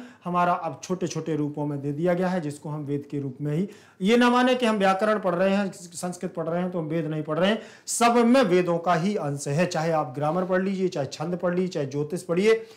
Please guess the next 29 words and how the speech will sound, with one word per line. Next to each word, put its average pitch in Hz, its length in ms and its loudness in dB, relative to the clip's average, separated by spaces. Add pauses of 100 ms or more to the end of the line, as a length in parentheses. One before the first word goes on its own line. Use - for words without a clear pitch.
(200)
और 156 80 -6
चाहे 165 200 2
आप 160 180 4
शिक्षा - 480 0
ग्रहण 151 300 -4
कर 147 160 -4
रहे 175 320 4
हैं 247 180 0 (200)
वो 175 140 2
भी, 214 180 2 (260)
और 165 80 -2
चाहे 180 260 2
कल्प 220 480 0
को 180 80 -2
पढ़ 160 200 -4
लीजिए, 170 160 0
चाहे 160 260 -4
कुछ 175 260 -4
भी 170 180 -2
पढ़िए, 180 560 2 (140)
आपको 160 300 -4
सब 151 240 -2
जगह 151 200 0
वेद 147 260 -2
ही 143 240 -2
वेद 233 420 4 (260)
मिल 165 160 -4
रहा 139 280 0
है। 127 320 -6